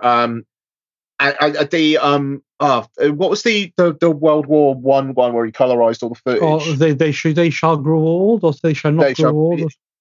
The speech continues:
Speaker 1: they shall not grow old. I, you know, like, breathtaking stuff, you know. I just, God, I don't ever want Peter Jackson to feel like contractual obligation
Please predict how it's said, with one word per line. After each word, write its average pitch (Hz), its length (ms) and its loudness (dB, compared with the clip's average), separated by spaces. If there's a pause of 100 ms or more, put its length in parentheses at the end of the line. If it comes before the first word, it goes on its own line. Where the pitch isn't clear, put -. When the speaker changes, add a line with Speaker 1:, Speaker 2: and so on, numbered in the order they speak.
(120)
Speaker 1:
they 131 160 0
shall 135 200 0
not 127 140 -2
grow 120 220 2
old. 107 200 0 (600)
I, - 120 -2 (260)
you 180 160 -2
know, 113 240 0 (240)
like, 151 320 2 (1080)
breathtaking 117 1120 -2
stuff, - 520 -4
you 151 120 0
know. 98 280 -2 (1300)
I 180 120 0
just, 175 260 -4 (220)
God, 160 320 0
I 147 80 2
don't 160 300 -4 (100)
ever 151 280 0
want 139 360 -4
Peter 135 280 -2
Jackson - 540 -2
to 113 80 -10
feel 117 320 2
like 113 220 0
contractual 117 580 -2
obligation 107 640 -2